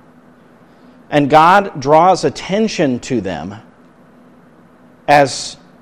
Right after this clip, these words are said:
they had obeyed their father. Look at verse twelve. "Then the word of the Lord came to Jeremiah, saying, 'Thus says the Lord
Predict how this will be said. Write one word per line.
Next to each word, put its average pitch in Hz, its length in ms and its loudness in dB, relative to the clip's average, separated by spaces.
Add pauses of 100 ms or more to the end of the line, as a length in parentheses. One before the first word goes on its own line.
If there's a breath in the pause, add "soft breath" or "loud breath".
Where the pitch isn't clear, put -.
(340)
they 151 200 4
had 151 300 0
obeyed 147 720 -2 (760)
their 135 140 -2
father. 143 540 -2
Look 135 180 -6
at 151 60 2
verse 131 240 -4
twelve. 117 400 2
"Then 143 140 0
the 143 60 0
word 151 180 4
of 143 60 2
the 135 60 2
Lord 135 240 2
came 147 260 -2
to 135 80 -4
Jeremiah, 135 540 -2
saying, 120 340 -6
'Thus 139 220 0
says 135 220 -6
the 135 80 -4
Lord 131 340 0